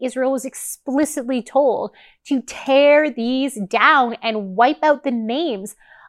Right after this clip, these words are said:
of false gods from the land and instead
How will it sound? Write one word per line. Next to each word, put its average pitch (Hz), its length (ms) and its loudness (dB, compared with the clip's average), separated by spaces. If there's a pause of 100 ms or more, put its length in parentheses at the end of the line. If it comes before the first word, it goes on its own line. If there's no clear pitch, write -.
of 277 160 6 (160)
false 294 400 6
gods 240 500 6 (280)
from 269 300 4
the 269 80 0
land 254 380 -2
and 220 100 -4
instead 285 640 0